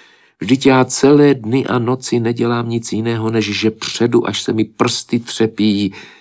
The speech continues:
jen abychom měli aspoň tolik oleje, kolik ho vysvítíme v naší lucerně. Muži, muži, není jedné sousedky, která by se nad tím nepodivovala a neposmívala se, jak se musím pořád namáhat.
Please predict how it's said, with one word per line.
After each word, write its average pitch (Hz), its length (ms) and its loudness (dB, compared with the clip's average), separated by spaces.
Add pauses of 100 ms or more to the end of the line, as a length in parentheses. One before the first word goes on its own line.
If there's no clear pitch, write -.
(140)
jen 120 200 4
abychom 123 360 2
měli 123 260 6
aspoň 117 360 0
tolik 123 460 2
oleje, 123 320 6
kolik 120 280 2
ho 110 120 4
vysvítíme 120 720 0
v 113 60 -2
naší 117 300 0
lucerně. 107 720 0 (1040)
Muži, 160 560 6
muži, 127 640 4 (300)
není 135 760 2
jedné 170 560 6
sousedky, 156 920 2
která 143 340 0
by 135 100 0
se - 140 0
nad 131 140 -2
tím 131 240 -2
nepodivovala 123 800 2
a 113 120 0
neposmívala 120 1120 2
se, 101 320 2
jak 98 220 2
se 95 180 -4
musím 95 320 -2
pořád 90 340 0
namáhat. 82 800 -2